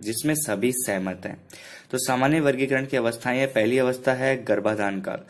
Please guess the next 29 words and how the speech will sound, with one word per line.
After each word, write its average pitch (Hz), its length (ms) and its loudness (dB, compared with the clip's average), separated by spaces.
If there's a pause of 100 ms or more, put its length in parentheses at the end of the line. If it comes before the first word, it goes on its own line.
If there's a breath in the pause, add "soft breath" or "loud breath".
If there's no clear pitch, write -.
(380 loud breath)
गर्भधारण 120 640 0
से 117 300 0
जन्म 113 400 0
तक - 260 -4
का 107 140 -2
जो 104 160 -2
समय 98 300 -4
होता 107 260 -2
है, 98 80 0
उसे 101 200 -4
गर्भधारण 98 540 -4
काल 110 200 -2
कहते 110 300 -6
हैं। 156 220 -8 (400 loud breath)
नेक्स्ट 143 340 2
है 160 80 6
शैशवावस्था। 117 1080 0 (840 loud breath)
शैशवावस्था 156 920 2
जन्म 110 320 4
से, 117 320 0 (120)
बालक 110 380 0
के 139 100 2
जन्म 117 300 0
से 127 380 0
छह 120 180 2
वर्ष 131 220 2
तक 107 140 -4
का 107 120 -2
समय। 104 320 -6